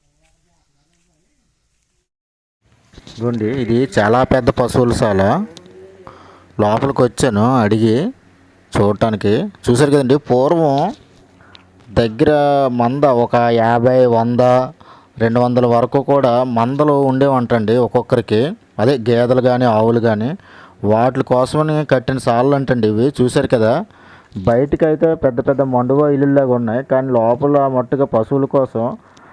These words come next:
మిగతా దగ్గరలో ఎక్కడైనా సరే మనకి కమ్మలతో కానీ రెల్లి పాకలతో కానీ వేస్తారు, కానీ ఇక్కడ మట్టుకు చూసారా ఎంత, ఆ, పక్కా ఇల్లులాగా కట్టారు. ఇదిగోండి, ఎదురుగా ఉంది కదా, అది కూడానండి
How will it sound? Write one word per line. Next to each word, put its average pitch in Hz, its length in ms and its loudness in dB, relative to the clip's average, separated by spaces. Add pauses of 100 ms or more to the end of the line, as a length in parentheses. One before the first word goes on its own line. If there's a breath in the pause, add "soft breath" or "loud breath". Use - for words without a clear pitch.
(180 loud breath)
మిగతా 123 260 0
దగ్గరలో 147 380 0
ఎక్కడైనా 151 340 -2
సరే 151 180 0
మనకి 139 380 -2 (760)
కమ్మలతో 135 520 0
కానీ 139 320 0
రెల్లి 127 260 -2
పాకలతో 131 480 -2
కానీ 131 200 0
వేస్తారు, 120 600 -2
కానీ 127 140 -2
ఇక్కడ 127 220 -4
మట్టుకు 123 340 -2
చూసారా 131 420 0 (600 loud breath)
ఎంత, 117 320 -2 (720)
ఆ, 107 380 -2 (100)
పక్కా 135 260 -2
ఇల్లులాగా 131 500 0
కట్టారు. 117 320 -2
ఇదిగోండి, 120 280 0
ఎదురుగా 123 280 -2
ఉంది 131 200 -4
కదా, 120 240 0
అది 117 140 -2
కూడానండి 131 600 -2